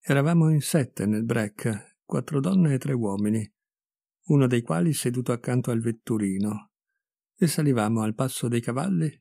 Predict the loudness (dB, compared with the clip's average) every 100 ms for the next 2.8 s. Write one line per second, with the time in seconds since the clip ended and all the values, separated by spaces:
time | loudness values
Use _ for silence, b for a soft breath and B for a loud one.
0 | _ -2 2 4 4 2 0 4 4 4
1 | 2 0 0 -2 0 -2 0 -2 -2 -4
2 | -4 -6 -6 -4 -4 -6 -6